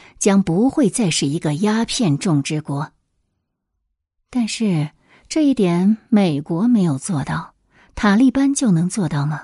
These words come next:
阿富汗长久的毒品历史问题，首先横亘在塔利班面前。我们来小小的科普一下：罂粟可以通指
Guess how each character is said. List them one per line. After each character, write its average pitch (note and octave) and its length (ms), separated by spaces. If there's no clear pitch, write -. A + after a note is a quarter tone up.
阿 A#3 160
富 A#3 120
汗 F#3+ 260
长 G3+ 320
久 E3+ 160
的 D#3+ 100
毒 F3+ 200
品 C#3 280
历 A#3+ 160
史 - 200
问 C#3 200
题， D3 400
首 G3+ 240
先 C4+ 260
横 G#3 340
亘 A3 240
在 F3 300
塔 - 240
利 F3 140
班 E3+ 180
面 E3+ 200
前。 - 220
我 G3+ 100
们 G3 100
来 G3 80
小 G3+ 200
小 F3 160
的 E3 80
科 A3+ 220
普 E3+ 200
一 C#2+ 100
下： - 340
罂 C4 280
粟 G#3 340
可 C#4 120
以 C4+ 120
通 C#4 240
指 D3+ 400